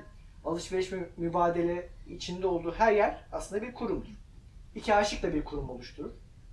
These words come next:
Hatta göreceğiz Gattari'nin temel iddiası tek başımıza olsak bile küçük gruplar olduğumuz, küçük kurumlar olduğumuz. Bu kurum fikrinin nereden geldiğini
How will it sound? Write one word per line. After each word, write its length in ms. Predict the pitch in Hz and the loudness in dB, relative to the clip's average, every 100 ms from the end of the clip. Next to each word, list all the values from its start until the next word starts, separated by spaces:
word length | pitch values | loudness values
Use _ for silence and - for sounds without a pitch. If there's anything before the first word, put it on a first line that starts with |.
| - - - - - - - - | -18 -18 -14 -14 -16 -18 -16 -2
Hatta 460 | 202 226 214 - 175 - - | 2 6 6 6 -4 -12 -8
göreceğiz 440 | 180 190 196 254 202 | 0 0 2 -2 2
Gattari'nin 420 | 190 190 220 214 | 0 6 6 6
temel 300 | 196 214 226 | 0 -2 -2
iddiası 520 | 226 196 196 - 269 - - - | 2 2 2 -2 -12 -12 -18 -8
tek 220 | 285 269 | -6 0
başımıza 400 | 240 233 240 226 | -2 0 0 4
olsak 420 | 220 220 269 262 | 4 4 -2 -2
bile 240 | 208 240 269 - - - - - | -2 -2 -4 -8 -18 -18 -20 -18
küçük 300 | - - - | -14 -12 -8
gruplar 360 | - - 196 170 | -4 -2 0 0
olduğumuz, 580 | - - 107 - - - | 0 -6 -12 -12 -14 -16
küçük 260 | - - - | -14 -12 -10
kurumlar 420 | 202 196 185 165 | -6 -4 -2 -2
olduğumuz. 600 | - - 214 208 - - - - - - - - - - - - | -4 -8 -12 -14 -16 -18 -18 -16 -14 -16 -18 -20 -18 -16 -16 -8
Bu 80 | 214 | -6
kurum 260 | 233 254 | -4 -4
fikrinin 420 | 247 226 240 233 226 | -4 -8 -4 0 6
nereden 380 | 233 220 208 | 6 6 4
geldiğini 480 | 196 185 180 208 269 | 4 4 4 -2 -4